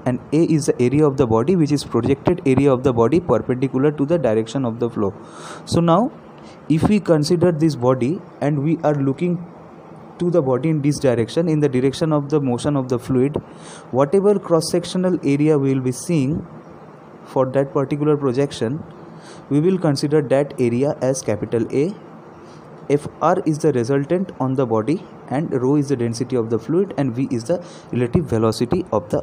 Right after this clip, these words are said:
object. So this is the way we get the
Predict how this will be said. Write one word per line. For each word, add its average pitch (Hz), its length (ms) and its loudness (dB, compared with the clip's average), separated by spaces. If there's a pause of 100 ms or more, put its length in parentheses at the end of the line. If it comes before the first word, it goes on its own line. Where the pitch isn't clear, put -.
object. 101 460 -2 (540)
So 190 260 0 (2250)
this 127 280 -4
is 165 140 0
the 156 140 4
way 170 280 2
we 135 180 0
get 139 300 -2
the - 160 0